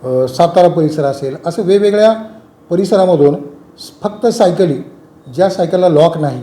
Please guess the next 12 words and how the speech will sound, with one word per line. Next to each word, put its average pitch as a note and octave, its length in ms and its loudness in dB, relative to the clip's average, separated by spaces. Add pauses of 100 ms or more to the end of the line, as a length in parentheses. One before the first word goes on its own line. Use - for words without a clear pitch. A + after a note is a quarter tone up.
(280)
अशा D3+ 180 -8
सायकली D#3 380 -4
शोधायच्या D3+ 440 -2 (440)
आणि F3 360 -2 (260)
सायकल D3+ 280 -2
बाहेर C#3+ 200 0
काढायच्या D3 400 -2
आणि F3+ 200 -2
सायकल D#3 300 -2
चालवत D3+ 360 0 (540)
तिकडे E3 180 0
वाळूज D#3 480 4